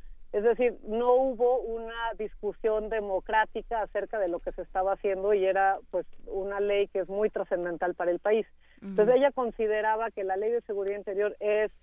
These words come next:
Speaker 1: eh, inconstitucional porque se había violado el proceso de discusión democrática.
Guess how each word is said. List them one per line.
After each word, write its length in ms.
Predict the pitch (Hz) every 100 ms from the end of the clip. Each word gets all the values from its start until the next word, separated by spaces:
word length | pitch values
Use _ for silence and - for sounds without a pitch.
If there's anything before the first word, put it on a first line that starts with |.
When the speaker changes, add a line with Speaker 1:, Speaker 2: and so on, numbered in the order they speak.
| -
Speaker 1:
eh, 220 | 196 196 -
inconstitucional 1000 | 190 196 185 - 196 202 214 214 214 - - - -
porque 260 | 233 233 240
se 100 | 262
había 220 | 247 269
violado 720 | 262 240 262 254 254 220 180 -
el 140 | 190
proceso 580 | - 196 - 220 - 220
de 120 | 202
discusión 520 | 175 - 185 - 190
democrática. 520 | 190 180 156 156 143